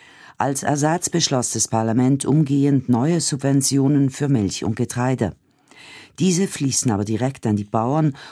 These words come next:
und nicht mehr an die Verarbeiter der landwirtschaftlichen Rohstoffe. Laufende Rentenzahlungen dürfen nur im Ausnahmefall gekürzt werden,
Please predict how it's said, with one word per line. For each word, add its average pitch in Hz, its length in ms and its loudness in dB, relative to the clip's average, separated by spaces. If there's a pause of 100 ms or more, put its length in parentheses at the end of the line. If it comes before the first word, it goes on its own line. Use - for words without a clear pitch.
(100)
und 165 140 2
nicht 165 240 0
mehr 127 100 2
an 101 100 0
die 104 120 -4
Verarbeiter 127 680 -2
der 123 140 0
landwirtschaftlichen 120 920 -2
Rohstoffe. 110 760 -2 (1800)
Laufende 180 520 2
Rentenzahlungen 139 920 2
dürfen 104 340 0
nur 107 140 2
im 131 180 2
Ausnahmefall 101 800 0
gekürzt 101 560 -2
werden, 92 460 0